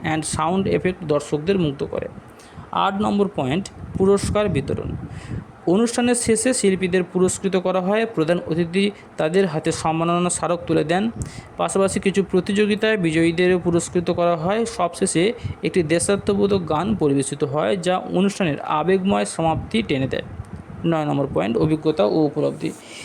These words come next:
এই অনুষ্ঠানটি আমার জন্য এক স্মরণীয় অভিজ্ঞতা হয়ে থাকবে। এটি কেবল বিনোদনই দেয়নি, বরং আমাদের সংস্কৃতি ও সামাজিক দায়িত্ব সম্পর্কে নতুন করে ভাবতে শিখিয়েছে। আমি অনুভব করলাম,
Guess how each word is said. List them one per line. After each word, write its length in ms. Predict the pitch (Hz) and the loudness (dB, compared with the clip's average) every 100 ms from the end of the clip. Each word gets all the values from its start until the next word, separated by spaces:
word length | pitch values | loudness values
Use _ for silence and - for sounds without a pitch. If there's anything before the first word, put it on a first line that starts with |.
| - - | -4 4
এই 100 | 233 | 6
অনুষ্ঠানটি 640 | 233 254 269 247 269 277 | 6 2 2 2 2 4
আমার 240 | 202 196 | 4 2
জন্য 240 | 196 220 226 | 2 2 4
এক 180 | 214 - - - - - - | 4 2 -18 -20 -20 -20 -12
স্মরণীয় 460 | - 190 214 226 | -2 0 2 4
অভিজ্ঞতা 420 | 208 180 165 170 170 | 4 2 0 0 2
হয়ে 200 | 160 160 | 2 2
থাকবে। 460 | 160 165 180 214 | 0 0 2 2
এটি 180 | 180 - | 2 -2
কেবল 340 | - 165 190 | 0 0 2
বিনোদনই 440 | 190 156 156 156 160 | 2 2 2 2 2
দেয়নি, 420 | 147 143 156 339 - - - - | 2 2 2 0 -4 -20 -20 -6
বরং 240 | 156 170 208 | 0 2 4
আমাদের 280 | 180 175 170 | 2 2 0
সংস্কৃতি 640 | - 175 180 - 196 233 | 2 0 0 -4 -4 0
ও 260 | 180 175 180 - - | 2 2 0 -4 -10
সামাজিক 520 | - 180 185 202 165 | -4 0 2 0 2
দায়িত্ব 340 | 151 151 151 | 0 0 -2
সম্পর্কে 500 | - 170 156 165 202 | -4 -2 0 0 2
নতুন 360 | 196 156 190 185 | 2 2 2 2
করে 200 | 170 185 | 2 2
ভাবতে 320 | 156 131 131 | 0 -2 -4
শিখিয়েছে। 460 | - 131 135 - - - - - - | -4 -2 -4 -4 -8 -8 -12 -12 -6
আমি 220 | - 196 | -4 0
অনুভব 360 | 202 202 208 226 226 | 2 4 2 0 2
করলাম, 360 | 233 226 254 | 2 2 0